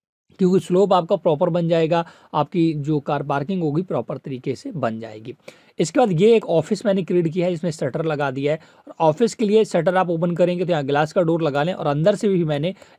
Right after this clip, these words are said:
एक डोर और विंडो दिया है ऑफिस के लिए। और ये टोटल पच्चीस फीट था, जिसमें लगभग की ये मैंने आठ फीट, आठ फीट पे एक लेट and बाथ क्रिएट किया है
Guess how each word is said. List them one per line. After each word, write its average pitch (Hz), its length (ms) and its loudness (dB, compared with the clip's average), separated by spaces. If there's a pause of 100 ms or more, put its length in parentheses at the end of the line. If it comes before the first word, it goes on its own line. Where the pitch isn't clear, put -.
एक 175 180 2
डोर 160 460 2
और 165 160 2
विंडो 143 420 -2
दिया 139 320 -4
है 190 80 -6
ऑफिस 135 400 -6
के 175 120 -8
लिए। 170 180 0 (340)
और 151 160 4
ये 180 140 4
टोटल 196 300 2
पच्चीस 190 420 -2
फीट 254 180 -2
था, 160 280 -2
जिसमें 147 340 -2
लगभग 156 380 2
की 180 320 -2 (420)
ये 190 120 4
मैंने 190 280 2
आठ 170 300 4
फीट, 139 260 -4 (500)
आठ 156 220 2
फीट 185 240 -2
पे 202 220 0 (300)
एक 185 200 2
लेट 160 280 2
and 190 180 0
बाथ 131 260 0
क्रिएट 170 420 -2
किया 185 160 0
है 202 100 -6